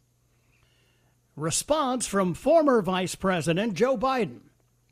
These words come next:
"No, I haven't taken a test." I'm quoting here.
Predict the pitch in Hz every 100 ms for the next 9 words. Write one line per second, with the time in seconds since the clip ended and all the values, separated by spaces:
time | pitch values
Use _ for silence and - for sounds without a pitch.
0 | _ _ _ _ _ _ _ _ _ _
1 | _ _ _ _ _ _ _ _ - 370
2 | 349 247 190 180 156 147 202 185 156 147
3 | 220 294 339 - - _ _ _ _ _
4 | _ _ _ _ 151 147 - 185 139 135
5 | _ _